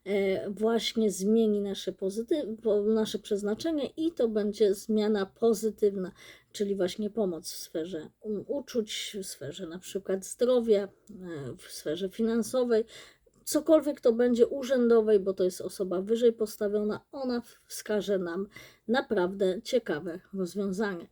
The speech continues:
i w tym nam pomoże los. Tak więc będzie dobrze, świetny układ, powinien Wam się spodobać, jakby co piszcie.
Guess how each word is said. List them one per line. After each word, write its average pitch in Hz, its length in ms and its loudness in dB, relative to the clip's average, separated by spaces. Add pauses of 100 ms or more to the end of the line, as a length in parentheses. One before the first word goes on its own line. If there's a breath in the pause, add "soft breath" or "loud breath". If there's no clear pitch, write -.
i 349 100 4
w - 100 -6
tym 208 240 0
nam 202 220 -4
pomoże 175 500 -4
los. 196 380 -2 (320)
Tak 226 180 -2
więc 208 220 4
będzie 294 280 0
dobrze, 226 440 2 (220)
świetny 226 520 2
układ, 190 360 -2
powinien 214 420 0
Wam 185 140 -2
się 165 140 -10
spodobać, 220 560 -4
jakby 165 260 -6
co - 160 -10
piszcie. 226 420 -10